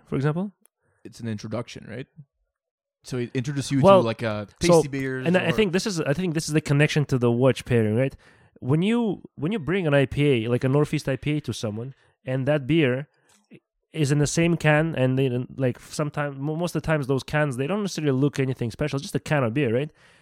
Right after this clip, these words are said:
Speaker 1: And then you, you, you show, it's like, "Hey, I brought a beer. It's a Northeast I P A." And then, like, "Oh, oh, okay, you brought a beer," right? 'Cause they, everybody has that, "Oh my, uh, it's a fucking Heineken, who cares?"
Speaker 2: <laughs>
Speaker 1: Right? Well, then you start pouring it into a glass, you're like, "Oh, okay,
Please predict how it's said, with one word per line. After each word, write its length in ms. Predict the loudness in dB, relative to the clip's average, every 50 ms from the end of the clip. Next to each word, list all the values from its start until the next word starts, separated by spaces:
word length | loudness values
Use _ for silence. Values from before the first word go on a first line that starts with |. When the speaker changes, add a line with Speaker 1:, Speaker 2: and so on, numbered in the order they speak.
| _ _ _ _
Speaker 1:
And 160 | -6 -2 0 0
then 220 | 0 0 -2 -4 -10 -18 -20 -20 -20 _ _ -20 _ -20 -20 _ -10
you, 160 | -4 -2 -2
you, 180 | 0 2 0 2
you 140 | 2 2 0
show, 200 | 0 0 0 2
it's 80 | 2
like, 100 | 2 2
"Hey, 120 | 2 4 2
I 40 | 4
brought 200 | 4 2 2 2
a 40 | 2
beer. 260 | 0 0 0 0 0
It's 160 | -2 -6 -6
a 40 | -4
Northeast 400 | -2 0 0 0 -2 -4 -2 0
I 100 | -2 -2
P 180 | -2 -2 -2 -2
A." 60 | -2
And 120 | -2 -2 -2
then, 100 | -2 -2
like, 180 | -4 -4 -4
"Oh, 80 | -6 -4 -4
oh, 180 | -4 0 0 -2
okay, 260 | -2 0 -2 0 0
you 120 | 0 -2
brought 200 | 0 2 2 2
a 40 | 2
beer," 200 | 2 2 -2 -2
right? 280 | -4 -6 -8 -8 -10 -8
'Cause 180 | -10 -8 -4
they, 140 | -2 -2 -2
everybody 260 | -2 -2 -4 -4 -4 -4
has 120 | -2 -2
that, 160 | -2 -4 -4 -2
"Oh 120 | -4 -2
my, 180 | 0 0 -2 -2
uh, 40 |
it's 200 | -4 -6 -8 -8
a 100 | -12 -16 -16
fucking 400 | -14 -12 -8 -6 -6 -6 -6 -8
Heineken, 440 | -4 -2 0 0 0 0 -2 -4 -4
who 80 | -4 -4
cares?" 340 | -4 -4 -4 -4 -10 -12 _ _ _ _
Speaker 2:
<laughs> 180 | -14 -14 -8 -6
Speaker 1:
Right? 140 | -6 -8 -8 -10 -20 -20 -12 -2
Well, 100 | -2 -2
then 100 | -2 -2
you 40 | -6
start 260 | -2 0 0 0 0
pouring 260 | 0 0 0 2 2
it 40 | 2
into 160 | 2 2 0
a 40 | 0
glass, 300 | 2 4 2 2 2 0
you're 100 | 0 0
like, 120 | 0 0 -2
"Oh, 420 | -4 0 2 4 4 4 4 2 0
okay, 540 | -2 -4 -4 -4 -2 -2 -2 -2 -2 -4 -8